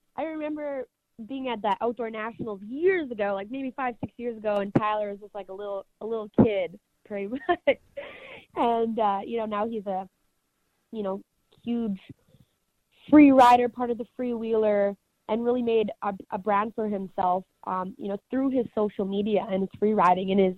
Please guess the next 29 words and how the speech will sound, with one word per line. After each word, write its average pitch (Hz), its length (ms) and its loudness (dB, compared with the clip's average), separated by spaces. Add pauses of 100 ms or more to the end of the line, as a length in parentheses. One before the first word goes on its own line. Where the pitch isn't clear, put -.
in 226 180 6
his 196 140 2
image. 202 340 4 (120)
So - 200 0 (440)
he's 226 180 0
one 220 180 4
of 214 80 2
those 208 240 6
athletes 214 360 0
that, 196 100 -2
you 214 100 -4
know, 202 100 0
we 208 120 -4
talk - 360 2
about. 208 260 4 (260)
You 247 80 -4
don't 277 180 0
need 277 140 0
to 233 60 -8
be 247 120 -4
the 240 80 -4
most 233 260 0
decorative, 226 500 0 (200)
have 240 240 -2
the 247 60 -2
most 240 220 -2 (160)
championships 233 680 -2
and 202 380 0
career 233 560 0